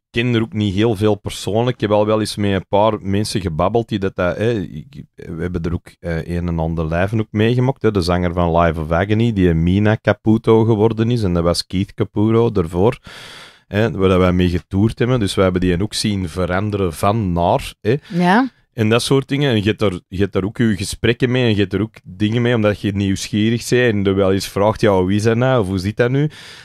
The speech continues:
Speaker 1: En bij hun was dat veel gevoeliger bij Amerikanen, want die zijn veel meer zo dat,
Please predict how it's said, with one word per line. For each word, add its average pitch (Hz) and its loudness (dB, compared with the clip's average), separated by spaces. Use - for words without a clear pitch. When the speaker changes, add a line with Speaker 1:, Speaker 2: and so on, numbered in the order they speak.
Speaker 1:
En 107 0
bij 110 4
hun 143 4
was 151 2
dat 110 2
veel 127 2
gevoeliger 127 2
bij 143 2
Amerikanen, 139 2
want 110 0
die 110 -2
zijn 98 -2
veel 127 2
meer 127 0
zo 117 0
dat, 101 2